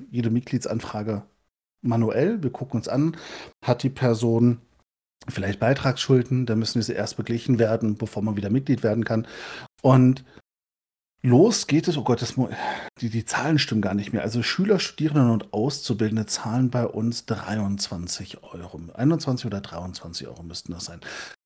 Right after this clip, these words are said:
Und, nee, einundzwanzig, weil die reguläre Mitgliedschaft ist zweiundvierzig Euro.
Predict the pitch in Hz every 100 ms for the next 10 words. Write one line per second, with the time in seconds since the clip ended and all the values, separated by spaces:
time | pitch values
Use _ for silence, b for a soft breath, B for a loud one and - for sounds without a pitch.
0 | _ 117 113 113 113 123 139 135 110 -
1 | 101 101 98 110 113 127 196 196 117 131
2 | 180 160 151 151 151 139 131 135 123 -
3 | 117 107 107 - 131 127 - 104 - 107
4 | 95 131 214